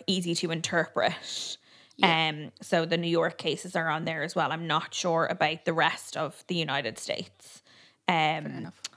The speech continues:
Speaker 1: but what he has on there is how many cases in pregnancy, what gestation those women were, whether they ended up being delivered, um, whether they had recovered from the virus and remained pregnant,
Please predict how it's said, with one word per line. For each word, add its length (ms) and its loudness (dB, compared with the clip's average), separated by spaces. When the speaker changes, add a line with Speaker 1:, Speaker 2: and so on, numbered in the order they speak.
Speaker 1:
but 100 6
what 160 6
he 60 -2
has 260 6
on 180 2
there 320 2
is 280 -2
how 160 -6
many 180 -2
cases 500 2
in 120 2
pregnancy, 600 2
what 220 -6
gestation 640 0
those 220 0
women 280 0
were, 460 4
whether 340 6
they 200 0
ended 340 -2
up 240 -4
being 220 0
delivered, 760 4
um, 520 0
whether 280 2
they 300 2
had 340 2
recovered 560 6
from 240 2
the 80 2
virus 640 4
and 140 0
remained 400 -2
pregnant, 880 2